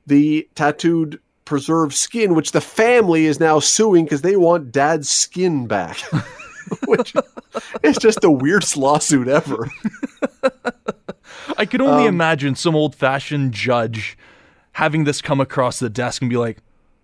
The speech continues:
Speaker 2: "What? They want his skin back?"
Speaker 1: There's a GoFundMe page that has been launched to try and create or to raise enough money for legal fees to recapture Dad's skin.
Speaker 2: Repatriate Dad's skin.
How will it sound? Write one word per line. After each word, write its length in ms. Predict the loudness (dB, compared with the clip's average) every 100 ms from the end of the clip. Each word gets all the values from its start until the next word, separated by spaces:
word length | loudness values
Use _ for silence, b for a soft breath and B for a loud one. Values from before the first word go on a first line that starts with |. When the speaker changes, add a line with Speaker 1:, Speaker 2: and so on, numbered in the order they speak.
| _ _ _ _ _ _ _
Speaker 2:
"What? 440 | -8 -4 0 0 -2 -10 -16 _ _ _ _ _ -8
They 160 | -2
want 280 | 0 0 -2
his 220 | -2 -2 -2
skin 720 | -8 -10 _ -10 -6 -4 0
back?" 680 | 2 2 0 -6 -18 -20 _ -20 b b
Speaker 1:
There's 160 | -12 -6
a 60 | -4
GoFundMe 680 | 0 -2 -2 -4 -2 -4 -4
page 320 | -6 -6 -8
that 100 | -8
has 120 | -6
been 140 | -6
launched 380 | -4 -2 -4 -6
to 80 | -12
try 260 | -4 0 2
and 160 | 0
create 420 | -4 -4 -2 -4 -4
or 80 | -4
to 140 | 0
raise 280 | 2 2 2
enough 180 | 0 0
money 240 | 0 0 0
for 160 | -2
legal 320 | 0 0 0
fees 320 | -2 -4 -4 -4
to 120 | -6
recapture 640 | -4 -4 -4 -2 -2 0 -2
Dad's 440 | 2 2 2 2
skin. 580 | 0 -2 -2 -4 -4 -8
Speaker 2:
Repatriate 1000 | -6 -6 -4 -4 -4 -4 -4 -2 -2 -6 -8
Dad's 380 | -6 -6 -6
skin. 560 | -10 -10 -10 -10 -12 -16